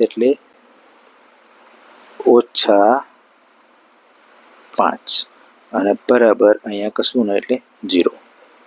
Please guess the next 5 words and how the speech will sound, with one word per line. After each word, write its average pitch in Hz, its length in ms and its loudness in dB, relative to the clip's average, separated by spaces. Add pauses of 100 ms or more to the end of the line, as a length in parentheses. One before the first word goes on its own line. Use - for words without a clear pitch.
(1700)
હવે 113 200 4
વાયને 113 320 4
કરતા 120 300 2
બનાવવો 123 320 4 (100)
હોય 104 280 2